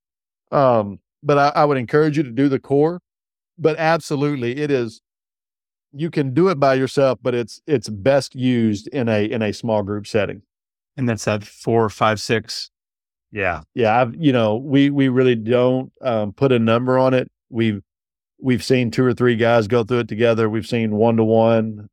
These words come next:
Speaker 1: um, Long Hollow Church in Nashville had eighteen hundred guys show up at the first <laughs> one that they had to, you know, that they put into tables. And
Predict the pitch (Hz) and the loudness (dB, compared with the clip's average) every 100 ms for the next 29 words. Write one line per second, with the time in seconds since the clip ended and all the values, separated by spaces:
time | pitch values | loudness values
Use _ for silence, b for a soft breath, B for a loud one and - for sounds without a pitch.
0 | - 104 95 90 87 - _ _ _ _ | -6 -4 -2 -6 -12 -20 _ _ _ _
1 | _ _ _ _ _ 131 120 123 131 123 | _ _ _ _ _ -2 2 2 2 4
2 | 127 120 117 - 123 113 120 110 113 117 | 4 2 0 0 -2 -2 -4 -2 0 0
3 | - 127 120 117 113 117 107 127 131 - | 0 0 2 0 0 -2 0 -4 -6 -6
4 | 123 107 123 113 120 113 117 120 117 104 | -4 -2 -2 -2 0 2 4 4 2 0
5 | 131 117 110 123 - 123 113 - 139 127 | 0 0 0 -4 -2 0 0 0 -2 -2
6 | 113 110 120 117 113 107 139 117 107 117 | -2 -2 0 2 2 -2 -2 -2 -2 0
7 | 113 127 123 120 110 101 113 - 127 123 | -2 0 0 0 -4 -4 -6 -4 -4 -4
8 | 117 117 120 110 101 | -4 -2 0 -2 -4